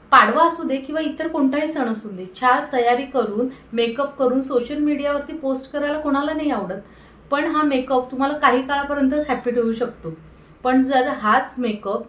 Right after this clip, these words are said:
नॅचरल ग्लोमध्ये आला तर छोट्या छोट्या, अ, गोष्टी, छोट्या छोट्या तुमच्या, अ, काही सवयी तुम्ही जर बदलल्या तर तुम्हाला नॅचरल ग्लो हा घरच्या घरी नक्कीच मिळू शकतो.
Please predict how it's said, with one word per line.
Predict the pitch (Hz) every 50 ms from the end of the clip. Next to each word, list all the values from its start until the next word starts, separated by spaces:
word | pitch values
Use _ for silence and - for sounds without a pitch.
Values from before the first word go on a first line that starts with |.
| - -
नॅचरल | 226 226 202 202 - - 262 269
ग्लोमध्ये | 277 254 - 254 247 254 254 262 262 247 262
आला | 247 226 233 233 233 226 214
तर | 214 226 220 - - - - - - - - - - - - -
छोट्या | 294 294 294 294 294
छोट्या, | 330 330 320 339 349
अ, | 349 - - 214 240 247 247 247 247 240 254 254 240 214 196 214
गोष्टी, | 240 269 247 233 - - 277 254 247 -
छोट्या | 269 254 240 247 262
छोट्या | 269 262 269 262
तुमच्या, | 262 277 262 247 247 233 262 254 262
अ, | 247 190 220 226 226
काही | 226 247 240 240 254 269 277 262 240
सवयी | - - 262 240 240 269 269 269
तुम्ही | 277 262 262 269
जर | 262 277
बदलल्या | 240 240 247 240 262 254 240 226 226
तर | 233 254 247
तुम्हाला | 262 247 262 269 269
नॅचरल | 262 240 202 202 202 - - 269 277
ग्लो | 277 226 226 240 247
हा | 247 247 262
घरच्या | 247 247 226 208 - 254 254
घरी | 247 254 262 269
नक्कीच | 254 247 240 - - 294 - -
मिळू | 254 240 226 226
शकतो. | 226 202 - - - - -